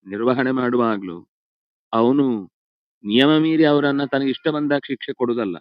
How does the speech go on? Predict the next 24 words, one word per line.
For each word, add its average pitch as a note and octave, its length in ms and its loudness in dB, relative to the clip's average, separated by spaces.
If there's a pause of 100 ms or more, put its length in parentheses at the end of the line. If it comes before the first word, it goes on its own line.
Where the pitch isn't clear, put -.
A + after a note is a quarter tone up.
(120)
ಅವ್ರು G#2+ 180 -6
ಎಷ್ಟು A2 340 -2
ತಪ್ಪು C3+ 300 -4
ಮಾಡಿದ್ದಾರೋ D3 460 0
ಅದಕ್ಕೆ C#3 280 -2
ತಕ್ಕ C3+ 200 -8
ಶಿಕ್ಷೆಯನ್ನು D3 520 -4
ಕೊಡೋದಕ್ಕೋಸ್ಕರ C3+ 580 -4
ನಿಂತಿದ್ದಾನೆ. A#2+ 600 -2 (500)
ಅಲ್ಲೂ D3 280 8
ತನ್ನ D#3 260 2
ಧರ್ಮವನ್ನು C#3+ 480 0
ಬಿಡಲ್ಲ B2+ 400 6 (340)
ಅಂತ B2+ 200 -10
ತೋರಿಸ್ಲಿಕ್ಕೆ C3 680 -2 (480)
ಅವನನ್ನು D#3 300 -4
ಧರ್ಮರಾಜ B2+ 540 0
ಅಂತ G#2 240 -4
ಕರೆದಿದ್ದು. F#2 480 -14 (960)
ಅವನು A#2+ 240 -2 (100)
ಪರಮ C#3+ 280 0
ಧರ್ಮಿಷ್ಠ. C3+ 440 -4 (960)
ಆದ್ರೆ A#2+ 320 2 (840)
ನಮ್ಗೆ D#3 380 4